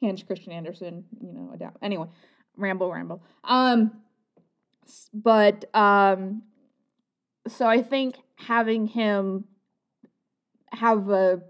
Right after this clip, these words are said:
having Silver having a, a much stronger core as a character where he still has kind of those pulls with the narrative, but, you know, you still understand, like,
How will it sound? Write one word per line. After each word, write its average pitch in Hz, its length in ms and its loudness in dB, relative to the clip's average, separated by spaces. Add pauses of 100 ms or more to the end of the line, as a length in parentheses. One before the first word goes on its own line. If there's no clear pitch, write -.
(400)
having 214 440 -2
Silver 208 340 -2
having 196 320 -2
a, 185 80 0 (100)
a 196 40 -8
much 185 220 -10
stronger 185 360 -8
core 196 600 -4 (340)
as 170 140 -8
a 160 60 -14
character 220 720 -4
where 180 260 -2
he 202 160 -4
still 196 280 -4
has 196 280 -4
kind 214 180 -6
of 190 140 -4
those 185 240 -2
pulls 196 480 -4
with 190 140 -14
the 180 80 -8
narrative, 196 640 -4
but, 180 360 -2 (480)
you 208 160 0
know, 175 300 0
you 180 240 -6
still 196 560 0
understand, 185 760 -4
like, 170 280 -8